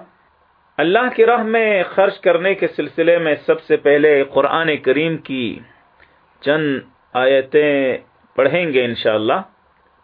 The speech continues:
سورہ بقرہ کی آیت نمبر تین میں اللہ جل جلالہ فرماتا ہے، "الذین یؤمنون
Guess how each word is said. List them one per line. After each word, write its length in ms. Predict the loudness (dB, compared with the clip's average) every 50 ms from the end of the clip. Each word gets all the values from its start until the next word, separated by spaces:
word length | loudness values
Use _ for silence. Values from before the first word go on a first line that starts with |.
| _ _ _ _ _ _ _ _ _ _ _ _ _
سورہ 340 | -4 0 4 4 4 4 4
بقرہ 420 | 2 0 0 0 0 2 2 0
کی 380 | -2 -2 -2 -2 0 0 0 -2 -2
آیت 360 | -2 0 0 0 0 -2 -2
نمبر 340 | -4 -4 -2 0 0 0 0
تین 420 | -2 -8 _ -8 -6 -4 -2 -2 -2
میں 320 | -2 -2 -2 -2 -2 -2
اللہ 440 | -2 -4 -2 -2 0 -2 -2 -2 -6 -4
جل 280 | -2 0 0 2 0 2
جلالہ 520 | 2 2 2 2 0 0 -2 -2 -4 -4 -4 -2
فرماتا 560 | -2 -2 0 -2 -4 -2 0 0 0 0 0
ہے، 160 | -2 -2 -2 -4 -8 _ _ _ _ _ _ _ _ _ _ _ _ _ _ _ -6
"الذین 480 | -2 -2 0 2 0 0 0 0 0 0
یؤمنون 580 | 0 0 0 -2 -2 -2 -2 0 2 2 2